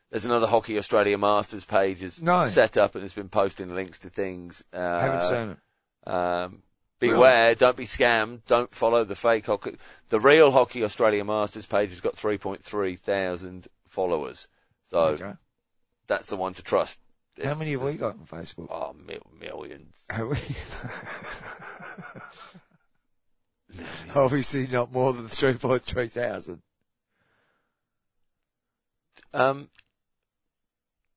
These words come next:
Speaker 1: uh, why?
Speaker 2: I don't
Speaker 1: Why
Speaker 2: know.
Speaker 1: would you say, why did you say that?
Speaker 2: I'll just do in comparison. No, no.
Speaker 1: John, you,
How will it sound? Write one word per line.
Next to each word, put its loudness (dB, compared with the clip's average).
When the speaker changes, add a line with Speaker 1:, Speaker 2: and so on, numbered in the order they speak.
Speaker 1:
uh, -4
why? 4
Speaker 2:
I 6
don't 4
Speaker 1:
Why 8
Speaker 2:
know. 6
Speaker 1:
would -4
you -8
say, 4
why 2
did -10
you -16
say -2
that? -6
Speaker 2:
I'll 0
just -6
do -8
in -8
comparison. -4
No, -8
no. -18
Speaker 1:
John, -12
you, -18